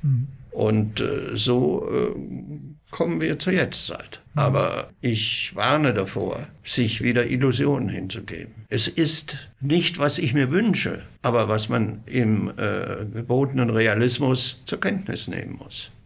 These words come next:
Speaker 2: Die Welt ist so.
Speaker 1: Wo hört dieser Revisionismus auf? Ähm, wäre das jetzt mit der Ukraine beendet oder, äh,
Speaker 2: Nein.
Speaker 1: ha-, nicht?
Speaker 2: Die, äh, wenn Putin sich durchsetzt, gibt es nur eine Frage.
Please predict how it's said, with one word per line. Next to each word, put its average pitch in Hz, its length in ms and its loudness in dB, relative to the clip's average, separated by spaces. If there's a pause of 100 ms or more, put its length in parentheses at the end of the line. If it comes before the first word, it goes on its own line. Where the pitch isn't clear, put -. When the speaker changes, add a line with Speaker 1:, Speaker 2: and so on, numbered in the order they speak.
(200)
Speaker 2:
Die - 80 -6
Welt 165 240 0
ist 185 200 -4
so. - 180 -6 (800)
Speaker 1:
Wo 139 180 6
hört 156 220 4
dieser 143 320 6
Revisionismus 139 1120 4
auf? 156 640 2
Ähm, 139 460 6 (260)
wäre 151 580 2
das 147 300 2
jetzt - 240 2
mit 139 120 2
der - 160 2
Ukraine 143 540 4
beendet 175 480 4
oder, 160 140 4 (400)
äh, 160 40 -8 (360)
Speaker 2:
Nein. 92 280 0
Speaker 1:
ha-, 175 280 0
nicht? 156 400 2
Speaker 2:
Die, 98 240 2
äh, 90 540 -4 (640)
wenn 139 200 0
Putin 156 400 2
sich 127 240 0
durchsetzt, 92 720 -2 (200)
gibt - 240 -4
es 127 140 0
nur 123 160 0
eine 117 240 2
Frage. - 520 -6